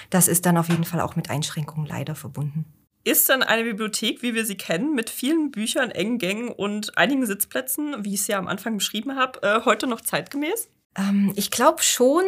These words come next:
Speaker 1: dass es Nutzende gibt, die das suchen.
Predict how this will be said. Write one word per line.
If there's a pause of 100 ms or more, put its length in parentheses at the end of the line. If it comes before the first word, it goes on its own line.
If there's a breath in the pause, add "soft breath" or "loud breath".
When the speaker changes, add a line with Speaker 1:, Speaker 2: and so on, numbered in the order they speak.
(120)
Speaker 1:
dass
es
Nutzende
gibt,
die
das
suchen.